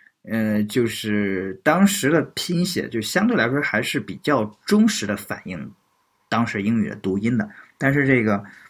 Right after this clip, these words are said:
呃，元音呢，就开始，它的音值就开始发生变化。这个，当然，这个原因呢，到现在这个学者都在争论啊，没有，没有固定的一个，一个说法。有的说是，呃，有的就是比-，我，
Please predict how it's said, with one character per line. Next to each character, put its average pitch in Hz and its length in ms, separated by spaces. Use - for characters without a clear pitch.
呃， 98 420
元 117 220
音 131 160
呢， 113 140
就 104 160
开 - 260
始， - 540
它 - 100
的 113 120
音 135 260
值 98 240
就 107 80
开 120 180
始 - 200
发 120 200
生 151 180
变 151 200
化。 - 160
这 269 140
个， 147 160
当 180 160
然， 208 280
这 220 160
个 175 80
原 113 340
因 208 80
呢， 196 120
到 165 180
现 156 160
在 143 140
这 135 100
个 117 140
学 117 340
者 120 100
都 123 160
在 117 140
争 120 260
论 110 160
啊， 101 120
没 101 180
有， 85 240
没 107 160
有 101 160
固 117 140
定 117 120
的 85 160
一 85 80
个， 87 160
一 87 100
个 104 80
说 127 240
法。 - 180
有 110 100
的 113 140
说 127 240
是， 113 260
呃， 92 480
有 117 180
的 120 160
就 127 240
是 117 120
比-， 104 240
我， 107 160